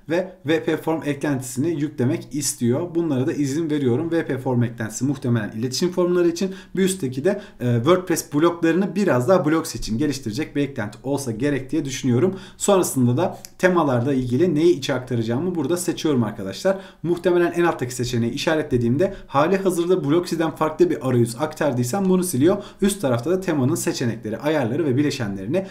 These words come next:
içe aktarma seçeneklerim var. Install butonuna tıklıyorum ve temam yüklenmeye başlıyor.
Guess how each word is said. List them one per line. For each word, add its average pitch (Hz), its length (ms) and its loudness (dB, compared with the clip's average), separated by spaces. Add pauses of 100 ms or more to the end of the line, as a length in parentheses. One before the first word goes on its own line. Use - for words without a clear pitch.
(140)
içe 156 180 -2
aktarma 101 360 -4
seçeneklerim 160 680 0
var. 117 180 -2 (220)
Install 185 380 0
butonuna 127 340 2
tıklıyorum 160 440 -2
ve 143 80 -2
temam 131 320 -2
yüklenmeye 143 500 -2
başlıyor. 143 540 0